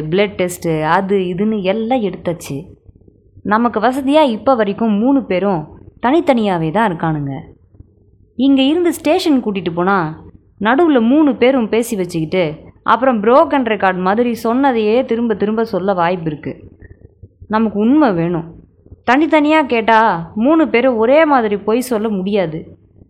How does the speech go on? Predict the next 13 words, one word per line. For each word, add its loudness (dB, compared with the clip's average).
போலீஸ் 0
மிரட்டுற 0
மாதிரி 0
கேட்கறத -2
விட -4
டாக்டர் 4
நீங்க -2
ஃப்ரெண்ட்லியா 0
கேட்டா -2
நல்லா -2
இருக்கும்னு -4
நினைச்சோம்." -8
"சார், -4